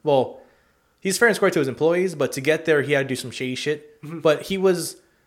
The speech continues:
Speaker 1: thrown into situations. He wasn't looking for that shit, you know. He wasn't looking to be a shitty person. He wasn't looking to, like,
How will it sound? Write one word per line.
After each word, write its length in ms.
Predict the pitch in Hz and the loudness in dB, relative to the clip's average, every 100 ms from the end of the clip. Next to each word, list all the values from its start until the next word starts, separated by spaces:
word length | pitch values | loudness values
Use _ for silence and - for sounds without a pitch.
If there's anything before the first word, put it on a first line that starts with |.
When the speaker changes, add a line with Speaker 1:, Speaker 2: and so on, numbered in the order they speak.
| _ | _
Speaker 1:
thrown 380 | - 147 160 165 | -12 2 4 4
into 140 | 143 | 0
situations. 560 | 131 120 113 110 110 107 | -4 -6 -6 -8 -8 -8
He 60 | 151 | -2
wasn't 360 | 156 147 127 - 143 | 0 0 -6 -12 -6
looking 260 | 139 147 | -4 -4
for 160 | 139 120 | -6 -6
that 140 | 104 | -6
shit, 220 | - 107 | -10 -12
you 80 | 110 | -14
know. 100 | 104 | -14
He 100 | 101 | -6
wasn't 240 | 139 139 127 | -4 -4 -4
looking 320 | 135 95 92 | -6 -8 -10
to 240 | - 110 - _ _ | -6 -6 -10 _ _
be 100 | 127 | -6
a 40 | 123 | -6
shitty 260 | 147 123 | -6 -6
person. 280 | 135 117 123 | -6 -8 -8
He 60 | 123 | -8
wasn't 260 | 120 120 | -8 -8
looking 300 | 123 123 117 - _ _ _ _ | -10 -10 -14 -16 _ _ _ _
to, 220 | - 123 | -6 -4
like, 320 | 110 104 - | -6 -10 -16